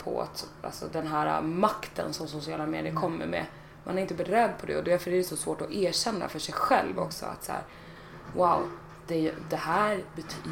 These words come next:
Speaker 1: det jag gör
Speaker 2: Mm.
Speaker 1: har, kan ha sån otrolig kraft, liksom.
Speaker 2: Men också hur världen krympte.
Speaker 1: Mm.
Speaker 2: Hur världen krympte.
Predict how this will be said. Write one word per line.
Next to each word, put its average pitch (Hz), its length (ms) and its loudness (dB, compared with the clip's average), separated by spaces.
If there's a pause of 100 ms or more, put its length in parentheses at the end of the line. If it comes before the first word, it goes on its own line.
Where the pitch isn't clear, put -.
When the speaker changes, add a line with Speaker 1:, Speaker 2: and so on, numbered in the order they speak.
Speaker 1:
det 160 100 -2
jag 190 140 4
gör 50 400 2
Speaker 2:
Mm. - 280 -4 (220)
Speaker 1:
har, - 180 -2 (200)
kan 165 180 0
ha 160 180 2
sån - 280 -4
otrolig 190 880 0 (720)
kraft, - 640 -2
liksom. - 260 -6 (120)
Speaker 2:
Men 208 160 -10
också - 240 -6
hur 185 380 -2
världen 165 460 -2 (120)
krympte. 180 800 -4 (160)
Speaker 1:
Mm. 160 420 2
Speaker 2:
Hur 185 120 -2
världen 175 360 0
krympte. 170 640 -2